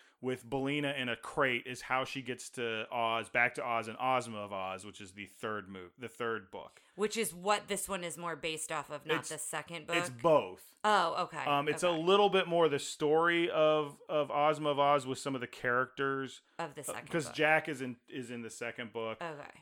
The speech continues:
Speaker 1: Um, man, it's been a long time since I've, I, I don't remember where the Wheelers are from. The Wheelers didn't, aren't in the books enough to really have a thing to me. So she gets out, and it's, there's the deadly desert, which they just kind of throw out there. I remember really thinking
Speaker 2: That
Speaker 1: it was
Speaker 2: you
Speaker 1: cool
Speaker 2: turn
Speaker 1: as a
Speaker 2: to
Speaker 1: kid.
Speaker 2: sand.
Speaker 1: Yeah,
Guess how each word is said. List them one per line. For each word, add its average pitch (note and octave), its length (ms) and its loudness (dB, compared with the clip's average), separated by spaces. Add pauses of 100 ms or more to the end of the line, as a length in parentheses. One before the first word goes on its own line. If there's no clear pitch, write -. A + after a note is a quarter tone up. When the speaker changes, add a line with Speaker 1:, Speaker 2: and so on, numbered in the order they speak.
Speaker 1:
Um, G#2+ 540 -4 (580)
man, B2 260 -12
it's A2 100 -16
been A2+ 120 -8
a G#2 80 -8
long G#2+ 200 -8
time G#2 240 -14
since G2+ 200 -14
I've, G2 300 -6
I, B2 200 -8
I C3+ 60 -8
don't F3+ 140 -6
remember F#3+ 260 -4
where C#3 220 -2
the C3 100 -4
Wheelers C3 520 -4
are C3 40 -2
from. C#3 200 -6
The C3 80 -4
Wheelers C#3+ 420 -2
didn't, C#3 340 -6
aren't C#3+ 320 -2
in C#3 240 -8
the B2+ 60 -10
books B2 340 -8
enough B2 260 -4
to A#2+ 100 -8
really A#2+ 280 -4
have A#2 200 -2
a G#2+ 60 -8
thing A2+ 240 -10
to A2+ 40 -10
me. A#2 220 -6 (600)
So F#3+ 120 -4
she G#3+ 140 -2
gets C4+ 280 0
out, F3+ 220 8
and D#3+ 100 -4
it's, D3+ 100 -6
there's D#3 280 2
the C#3+ 100 -2
deadly D3 400 2
desert, B2 460 -2
which D#3+ 160 -8
they A3 80 -2
just A#3+ 180 -6
kind E4+ 160 2
of C4+ 100 -2
throw E3 440 4
out D3 260 6
there. C#3+ 80 2
I C#3+ 40 2
remember C4 240 2
really A#3+ 240 4
thinking F#3 220 -4
Speaker 2:
That C4 60 4
Speaker 1:
it C4 40 4
was C4 80 -2
Speaker 2:
you C4+ 100 -2
Speaker 1:
cool - 100 2
Speaker 2:
turn A#3 160 6
Speaker 1:
as A#3 80 0
a - 60 2
Speaker 2:
to A3+ 80 -4
Speaker 1:
kid. F#3 260 2
Speaker 2:
sand. D#3 340 -6
Speaker 1:
Yeah, A#3 300 6